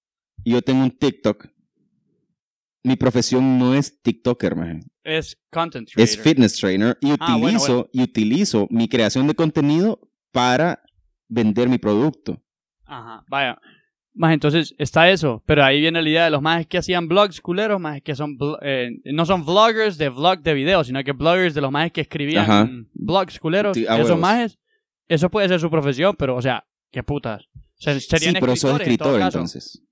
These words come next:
Speaker 2: Ajá, entonces
Speaker 1: Correcto.
Speaker 2: en todo caso son escritores, entonces es como el, el
Speaker 1: Correcto, porque la gente te va a buscar por escritor, no por blogger.
Speaker 2: Ajá.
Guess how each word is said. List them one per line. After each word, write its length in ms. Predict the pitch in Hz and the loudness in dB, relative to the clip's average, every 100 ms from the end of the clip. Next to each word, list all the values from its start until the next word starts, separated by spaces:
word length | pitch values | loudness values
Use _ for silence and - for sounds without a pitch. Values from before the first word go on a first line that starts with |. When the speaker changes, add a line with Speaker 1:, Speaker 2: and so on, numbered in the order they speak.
| - | -12
Speaker 2:
Ajá, 380 | 123 127 107 _ - | -10 -10 -12 _ -20
entonces 300 | 120 147 131 | -4 -2 2
Speaker 1:
Correcto. 200 | 120 107 | 4 4
Speaker 2:
en 40 | |
todo 80 | 165 | 2
caso 100 | 165 | 0
son 100 | 160 | -2
escritores, 400 | 156 147 202 165 | -4 -2 -2 -2
entonces 300 | 123 139 147 | -4 -6 -8
es 40 | 151 | -8
como 160 | 160 | -4
el, 220 | 143 131 - | -2 -4 -6
el 320 | 123 120 120 - _ _ _ | -8 -10 -12 -18 _ _ _
Speaker 1:
Correcto, 380 | 127 131 123 120 | 0 0 0 -2
porque 180 | 123 | 0
la 80 | 127 | 2
gente 200 | 123 127 | 2 2
te 60 | 147 | 2
va 40 | 139 | 0
a 40 | |
buscar 280 | 135 143 - | 2 0 0
por 160 | 143 139 | 0 0
escritor, 440 | 135 107 139 127 | 2 0 2 0
no 280 | 104 113 127 | 2 0 0
por 160 | 120 101 | -2 0
blogger. 320 | 104 101 80 | 2 0 -2
Speaker 2:
Ajá. 400 | 123 120 117 | -8 -12 -16